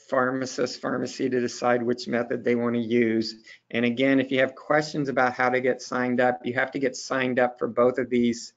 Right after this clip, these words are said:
um, either method. You have to, um,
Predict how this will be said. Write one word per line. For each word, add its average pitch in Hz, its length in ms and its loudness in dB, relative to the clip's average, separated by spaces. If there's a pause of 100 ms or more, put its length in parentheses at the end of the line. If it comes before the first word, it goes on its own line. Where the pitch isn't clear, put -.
(380)
um, 110 460 0 (200)
either 127 280 2
method. 123 460 2
You 117 80 2
have 120 220 0
to, 127 120 -2 (640)
um, - 400 -6